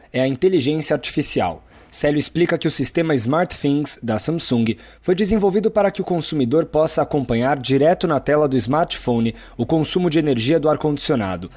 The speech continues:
além de programar a meta do próximo mês e receber alertas de consumo.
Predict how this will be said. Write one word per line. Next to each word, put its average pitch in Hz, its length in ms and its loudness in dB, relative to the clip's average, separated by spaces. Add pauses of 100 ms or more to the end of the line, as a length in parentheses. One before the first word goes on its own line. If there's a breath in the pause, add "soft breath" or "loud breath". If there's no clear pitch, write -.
(220 loud breath)
além 131 240 2
de 147 100 0
programar 147 540 2
a 135 80 4
meta 156 380 2
do 135 100 0
próximo 139 480 0
mês 110 320 0 (220 loud breath)
e 127 80 2
receber 156 420 2
alertas 170 560 4
de 165 100 0
consumo. 120 600 -4